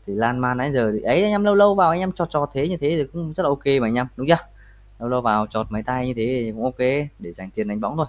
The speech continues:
chủ yếu là banh bóng anh em ơi. Thì với những cái nhà cái như sáu tám Game Bài thì tôi khuyên anh em là nên chơi, nên trải nghiệm một lần để xem nó thế nào anh em nhá. Thì cái đường link tôi sẽ gắn ở phần mô tả cho anh em.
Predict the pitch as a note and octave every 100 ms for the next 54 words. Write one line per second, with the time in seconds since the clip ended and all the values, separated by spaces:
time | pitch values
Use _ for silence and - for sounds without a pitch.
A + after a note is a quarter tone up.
0 | - F2+ F2 A2+ G#2+ A2 G2+ B2+ C#3+ A2+
1 | A2 - _ _ _ - _ - A2+ G#2+
2 | A#2 D3 D#3 C#3+ A#2 G2+ G2 B2+ C#3 C#3+
3 | C#3+ C3 A#2+ A#2 C3 C3+ C3 - F2+ F#2+
4 | F#2 A#2 A2+ C#3+ D#3+ D3 C#3 C3 G#2+ B2
5 | C3 C#3 C3 A2+ _ _ _ - C#3 D3
6 | D3 - G2+ G#2+ G2+ G2+ A#2 A2+ - F#2+
7 | - A2 A2 A#2 B2+ C#3 - G2+ A2 A#2+
8 | D#3 - - - - - A#2 E3+ E3 D#3
9 | F3 F3 E3+ F#3 F3+ D#3 F3+ A#2+ A2+ A#2+
10 | A2+ E2 F2 A2+